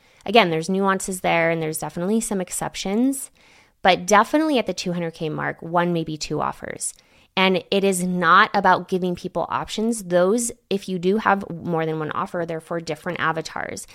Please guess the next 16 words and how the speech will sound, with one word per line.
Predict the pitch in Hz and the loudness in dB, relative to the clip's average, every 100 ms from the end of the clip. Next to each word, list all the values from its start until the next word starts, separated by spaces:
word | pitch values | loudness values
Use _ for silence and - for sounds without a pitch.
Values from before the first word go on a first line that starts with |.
| - - - | -20 -16 -2
It | 185 | 2
is | 196 180 | 2 2
not | 180 170 190 202 | 0 2 0 0
about | 175 175 160 165 - 170 | -2 0 4 4 2 -2
giving | 170 175 185 | -2 0 -2
somebody | 180 165 160 156 | -2 -4 -2 -2
an | 156 | 0
option | 151 147 - 180 | -2 -2 -2 0
when | 190 | 2
they | 175 | 0
get | 160 151 | 0 -2
on | 151 | -2
the | 156 | -6
phone | - 147 | -4 -4
with | 147 147 - | -6 -8 -8
you. | - | -8